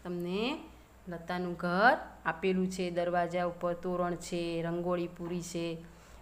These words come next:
બરાબર? અંદર પણ સુંદર રીતે શણગારેલું હશે.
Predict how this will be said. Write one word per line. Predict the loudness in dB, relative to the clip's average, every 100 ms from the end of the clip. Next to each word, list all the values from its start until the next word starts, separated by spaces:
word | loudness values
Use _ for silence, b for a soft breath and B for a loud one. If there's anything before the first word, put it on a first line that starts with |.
| -2
બરાબર? | 2 6 6
અંદર | 6 0 0 0
પણ | -2
સુંદર | -4 -2 4 4
રીતે | 4 4 2
શણગારેલું | 4 4 10 10 10 6 4
હશે. | 4 4 4 4 -2